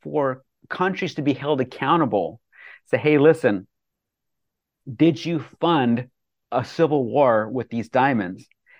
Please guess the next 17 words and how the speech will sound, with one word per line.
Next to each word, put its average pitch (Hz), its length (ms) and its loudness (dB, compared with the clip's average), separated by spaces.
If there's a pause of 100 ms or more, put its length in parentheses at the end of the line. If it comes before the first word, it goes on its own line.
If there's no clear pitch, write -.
(440)
And 127 180 2
they 151 80 4
have - 140 2
to 131 180 -10 (120)
literally 139 420 4
certify, 127 540 4
"No, 123 200 0
we 120 160 -2
have 107 160 -2
not." 131 340 4 (180)
And 117 120 -6
so 135 80 -4
they, 123 120 2
"Okay, 123 340 -4
now 117 120 2
you 123 160 -2
can, 110 240 -6